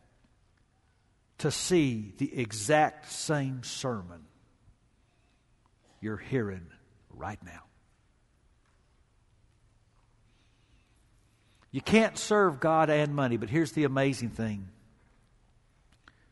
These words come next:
You can serve God with money. You can bring your money to the foot of the cross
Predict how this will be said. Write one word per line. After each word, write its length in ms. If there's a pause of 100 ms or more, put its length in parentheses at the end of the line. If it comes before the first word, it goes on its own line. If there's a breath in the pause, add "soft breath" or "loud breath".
(340 soft breath)
You 120
can 300
serve 340
God 280
with 260
money. 280 (1900 soft breath)
You 120
can 180
bring 280
your 140
money 300
to 120
the 100
foot 280
of 60
the 80
cross 640